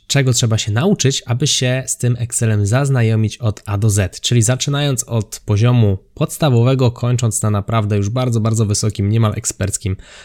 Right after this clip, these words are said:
poziomie. Zanim przejdziemy do przejścia kolejno przez te poziomy i omówienia sobie poszczególnych umiejętności, które warto nabyć, trzeba się zastanowić też, jak rozgraniczyć poziomy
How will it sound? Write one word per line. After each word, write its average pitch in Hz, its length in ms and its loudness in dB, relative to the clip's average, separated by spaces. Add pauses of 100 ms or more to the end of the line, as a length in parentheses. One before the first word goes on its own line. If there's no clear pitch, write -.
(120)
poziomie. 107 420 2 (180)
Zanim 214 260 -2
przejdziemy 143 460 0
do 107 340 0 (100)
przejścia 113 560 0 (100)
kolejno 117 400 2
przez 107 200 -2
te - 80 -6
poziomy 110 340 2
i 107 60 4
omówienia 98 380 0
sobie 104 220 0
poszczególnych 117 540 2
umiejętności, 107 640 2
które 98 360 0
warto 110 340 0
nabyć, 98 480 -2 (200)
trzeba 190 260 -2
się 151 120 -2
zastanowić 131 800 0
też, 117 300 2
jak 120 220 2
rozgraniczyć 107 600 0
poziomy 95 500 2